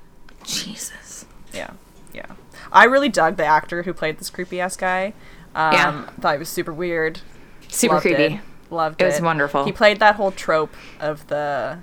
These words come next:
Speaker 2: yeah, the, like, highway wanderer man <laughs> really well.
Speaker 1: Yeah.
Speaker 2: Oh, can we also quickly mention, just touch on, what the fuck was with that deer bit?
Speaker 1: Yeah,
Speaker 2: Do you
Speaker 1: that was
Speaker 2: remember?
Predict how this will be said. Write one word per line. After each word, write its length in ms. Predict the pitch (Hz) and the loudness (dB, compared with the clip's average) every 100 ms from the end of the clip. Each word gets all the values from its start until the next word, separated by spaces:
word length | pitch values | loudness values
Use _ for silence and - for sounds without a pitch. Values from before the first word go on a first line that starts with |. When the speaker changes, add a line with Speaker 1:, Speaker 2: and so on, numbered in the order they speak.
| - | -10
Speaker 2:
yeah, 320 | 156 147 127 165 | -4 -2 -4 -4
the, 120 | 151 | -4
like, 300 | 143 123 147 | -2 -6 -8
highway 680 | - - - - 156 156 135 | -12 -12 -8 -2 0 2 0
wanderer 680 | 151 139 139 151 160 147 156 | -2 -2 -2 -2 -2 -2 -2
man 480 | 151 151 160 226 277 - | -2 0 4 4 2 4
<laughs> 160 | 285 269 | 2 4
really 420 | 240 220 214 226 - 214 | 0 0 -2 -6 -6 -8
well. 120 | 185 - 202 160 160 | -6 -6 -2 -2 0
Speaker 1:
Yeah. 960 | 214 262 302 330 320 302 285 254 220 277 | 0 0 0 0 2 2 2 2 4 6
Speaker 2:
Oh, 200 | 285 - | 4 4
can 100 | 294 | 2
we 60 | 262 | 2
also 220 | 359 523 | 2 0
quickly 280 | 320 277 247 | -2 -2 0
mention, 400 | 196 202 202 208 | 0 0 -4 -4
just 180 | 185 - | -6 -2
touch 240 | 170 - | -4 -2
on, 280 | 185 180 180 - - - | 0 0 -2 -10 -14 -4
what 160 | 277 | -2
the 60 | - | -2
fuck 280 | - 233 - | -2 -2 -2
was 140 | 202 | -6
with 120 | 196 | -2
that 220 | 170 160 | -2 -2
deer 240 | - 165 185 | -6 -4 -4
bit? 280 | 196 208 - - - - - | -2 -4 -6 -12 -12 -14 0
Speaker 1:
Yeah, 140 | 247 | 2
Speaker 2:
Do 60 | 254 | 4
you 40 | 233 | 4
Speaker 1:
that 60 | |
was 80 | 254 | 6
Speaker 2:
remember? 200 | 294 | 6